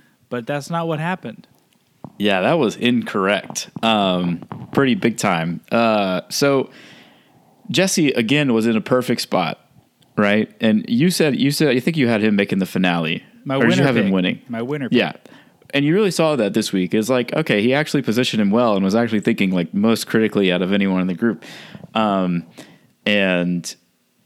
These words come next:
Speaker 2: he gets with Dwight, and we'll see if they stick together after that. Um, but, uh, yeah, like, watching him navigate that was great. And then he was ready to go. Um, and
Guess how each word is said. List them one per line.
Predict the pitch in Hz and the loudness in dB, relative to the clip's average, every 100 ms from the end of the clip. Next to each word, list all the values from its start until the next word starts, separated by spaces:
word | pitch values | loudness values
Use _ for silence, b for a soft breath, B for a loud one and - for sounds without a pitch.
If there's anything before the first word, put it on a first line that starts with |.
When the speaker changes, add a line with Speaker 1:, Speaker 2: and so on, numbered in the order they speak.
| _ - | _ -8
Speaker 2:
he | 120 117 | -2 0
gets | 117 | 0
with | 113 98 | -2 -2
Dwight, | 101 113 127 107 98 - - | -2 0 2 0 -2 -4 -4
and | 87 87 85 87 - - | 0 0 0 -2 -6 -6
we'll | 95 | -4
see | - 107 | -2 0
if | 98 | 0
they | 104 | 0
stick | 95 104 | -2 -2
together | 98 90 85 87 87 | -4 -2 -2 0 -2
after | 85 92 85 - _ 85 | -2 -4 -4 -8 _ -6
that. | 85 95 - - _ _ - | -4 -4 -8 -14 _ _ -4
Um, | 95 87 87 87 90 85 - _ | -2 -2 -2 -2 -4 -6 -12 _
but, | 98 104 95 - | -6 -2 -2 -2
uh, | 98 90 90 87 - b b b b b b b _ _ | -2 0 -2 -4 -10 b b b b b b b _ _
yeah, | - 143 151 | -4 0 0
like, | 107 117 110 - - | 2 0 -2 -6 -12
watching | 113 131 147 135 | -4 -2 -2 -4
him | 127 | -2
navigate | 113 113 113 117 113 | 0 0 0 -2 -2
that | 117 113 | -2 -2
was | 98 95 | -2 -6
great. | - 101 98 101 135 185 - - - _ _ _ _ - | -8 -10 -4 -2 0 -2 -6 -12 -14 _ _ _ _ -6
And | 110 110 107 | -2 0 0
then | 110 | 0
he | 113 | 0
was | 117 110 107 | 0 0 0
ready | 104 110 | 0 0
to | 104 | -2
go. | 90 95 95 101 131 175 202 B B B - | -2 -2 0 0 0 -2 -6 B B B -6
Um, | 104 101 98 95 92 95 90 _ _ - | -2 0 0 0 -2 -2 -6 _ _ -10
and | 92 92 92 90 90 90 87 - | -6 -4 -2 -2 -2 -4 -6 -10